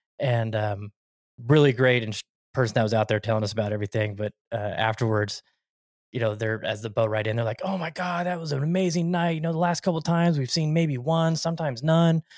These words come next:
You guys saw so many. That was amazing."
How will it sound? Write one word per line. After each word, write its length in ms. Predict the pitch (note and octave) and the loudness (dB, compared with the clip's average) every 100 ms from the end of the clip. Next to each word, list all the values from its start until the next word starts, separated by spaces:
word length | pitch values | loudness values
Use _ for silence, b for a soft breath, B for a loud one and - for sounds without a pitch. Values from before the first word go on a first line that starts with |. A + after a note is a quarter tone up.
| B B | B B
You 60 | F#3+ | -2
guys 220 | F#3 E3 | 0 2
saw 180 | - E3+ | 2 2
so 200 | D#3+ F3+ | 2 4
many. 360 | F3 G3 G3 F#3 | 4 4 4 2
That 120 | F3+ | -2
was 100 | D3 | -4
amazing." 680 | C3+ F#3+ G#3 G#3 F#3 F#3+ | -4 -2 0 0 0 0